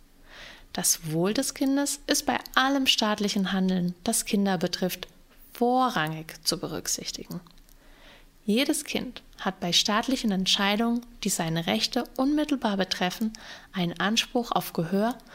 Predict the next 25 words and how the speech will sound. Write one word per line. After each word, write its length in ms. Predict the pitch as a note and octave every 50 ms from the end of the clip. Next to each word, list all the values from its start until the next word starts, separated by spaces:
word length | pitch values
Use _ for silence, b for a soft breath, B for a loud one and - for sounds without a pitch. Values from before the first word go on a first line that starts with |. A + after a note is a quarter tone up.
| B B B B -
und 100 | C4+ -
auf 200 | - D4 C#4+ -
Berücksichtigung 880 | - A#3 G#3+ G#3+ A3 - - - A#3+ G#3+ - - A3 G3 G3+ G3 F#3+ G3
seiner 320 | G3 - E3+ E3 E3 E3
Meinung 500 | D#3+ D#3+ D#3+ D#3+ E3 F3+ G3 G3+ G#3+ - - -
entsprechend 540 | - G3+ - - - - C4 B3 - B3+ A#3+
seinem 320 | - G#3 F#3 E3+ E3 E3 E3+ -
Alter 400 | F#3+ F#3 F#3+ - - G#3 G#3 G3+ - - - - - - -
und 120 | C4+ C#4 C#4
seiner 360 | - G3+ F3+ E3+ E3 E3 F3
Reife. 340 | D#3 D#3 D#3 - - D#3+ - - - - - _ - - - - - - - - - _ _ - - - - - - - - B B B B B B B B B
Die 240 | C4+ B3+ - - -
anderen 480 | C#4 D4 D4+ D#4 D4+ D4+ D4 D4 C#4+ C#4+
zwei 280 | - - B3+ B3 B3
Varianten 640 | A#3+ A#3 A3 A3+ A3+ A3+ A3 G#3+ G#3+ - A#3 A#3+ A#3+
bleiben 440 | - - C4 B3+ C4+ C#4+ C#4+ C#4 B3+
leider 340 | A#3+ G#3+ G3+ G3+ G3+ F#3+ F#3
hinter 420 | F3+ - - C4+ C4+ C4 B3+ A#3+
den 180 | G#3+ G3+ G3 F#3+
Vorgaben 640 | - - - G#3+ G#3+ G#3+ G3+ G3+ F#3+ F#3 F#3 F#3
der 200 | - F#3 F3+ F3
U-N-K-K 840 | F3 F3+ - F3+ E3+ F3 F3 - - E3+ E3 - - - - D#3+ E3 -
zurück. 420 | - E3+ E3 - - - - - - - _ _ B B B B B B B B B B B B B
Zum 260 | - - D#3+ - -
einen 320 | D#3+ E3+ F3 F#3 G3+ G#3